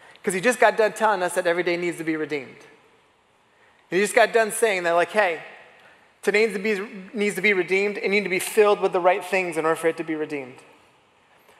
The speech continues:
So don't try and h-, do something that would neglect your ability to, to, like,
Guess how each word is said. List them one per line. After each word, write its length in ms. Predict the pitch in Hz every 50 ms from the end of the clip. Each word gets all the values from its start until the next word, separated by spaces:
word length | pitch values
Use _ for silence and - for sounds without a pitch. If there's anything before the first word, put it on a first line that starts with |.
| _
So 180 | - - - 196
don't 640 | 185 165 170 240 254 240 214 220 247 - - - - - - - - - -
try 180 | - - 220 202
and 140 | 202 196 185
h-, 240 | 175 185 - 254
do 160 | 170 202 226 214
something 540 | - - 208 180 175 170 - 180 170 175
that 180 | 180 175 - 151
would 180 | 180 175 165 165 - - - - - -
neglect 460 | - 185 196 175 185 214 226 208 - 214
your 100 | 208 196
ability 460 | 180 165 208 208 196 190 180 180 175
to, 180 | 180 180 180
to, 200 | 175 175 - 180
like, 180 | 170 170 170 -